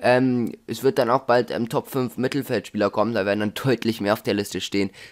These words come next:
Vielleicht mache ich dann auch erstmal zentrale Spieler, also Z D M, Z M und ZOM und dann die Flügelspieler, in einem separaten Video.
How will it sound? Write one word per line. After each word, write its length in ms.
Vielleicht 260
mache 200
ich 60
dann 160
auch 100
erstmal 400
zentrale 560
Spieler, 300
also 160
Z 320
D 120
M, 220
Z 280
M 200
und 140
ZOM 240
und 120
dann 140
die 60
Flügelspieler, 840
in 120
einem 100
separaten 640
Video. 340